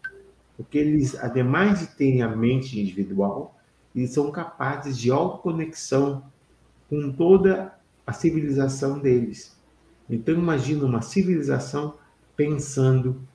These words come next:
unicamente num único propósito. Então, qual é a função deles? A função deles simplesmente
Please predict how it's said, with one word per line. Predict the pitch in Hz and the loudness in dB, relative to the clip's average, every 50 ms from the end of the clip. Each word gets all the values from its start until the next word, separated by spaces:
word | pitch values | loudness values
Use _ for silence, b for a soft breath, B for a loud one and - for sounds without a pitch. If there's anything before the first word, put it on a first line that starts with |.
| _ - | _ -2
unicamente | 202 220 226 214 202 185 - - 151 135 131 123 120 123 123 127 - - - - - _ _ _ _ _ _ _ _ _ _ _ 135 | 2 4 6 8 8 6 6 2 0 0 0 0 0 0 0 -4 -8 -12 -18 -20 -20 _ _ _ _ _ _ _ _ _ _ _ -4
num | 131 135 131 123 120 127 | -2 0 0 0 0 0
único | 127 127 127 123 - 143 | -2 -2 -4 -6 -10 -14
propósito. | - - 139 135 - - 107 101 101 98 101 - - - - - _ _ _ _ _ _ _ _ _ _ _ _ _ _ - | -12 -10 -10 -10 -8 -6 -4 -4 -4 -4 -8 -12 -16 -20 -20 -20 _ _ _ _ _ _ _ _ _ _ _ _ _ _ -14
Então, | 117 107 - 131 135 135 131 131 - - - _ _ _ _ _ | -14 -6 -2 -2 -2 0 -2 -4 -8 -14 -18 _ _ _ _ _
qual | - 127 123 123 123 139 | -2 0 2 4 4 4
é | 143 160 160 - - | 4 2 0 -4 -6
a | - 123 | -10 -12
função | - - 135 131 123 - - - 131 127 127 127 123 120 | -10 -8 -8 -8 -8 -10 -8 -6 -6 -4 -4 -4 -4 -4
deles? | 139 151 170 160 139 117 107 - | -4 -4 -4 -4 -6 -8 -6 -8
A | 123 117 | -10 -10
função | - - 120 110 - - - 131 131 131 123 | -8 -8 -10 -10 -10 -8 -6 -6 -4 -4 -2
deles | 117 120 123 127 127 123 117 117 | -2 0 0 0 -2 -4 -6 -8
simplesmente | - - 147 147 151 151 - 151 135 117 - 123 131 139 131 - - - 156 - b | -10 -12 -10 -10 -10 -8 -6 -6 -6 -4 -4 -6 -6 -6 -8 -10 -12 -12 -12 -14 b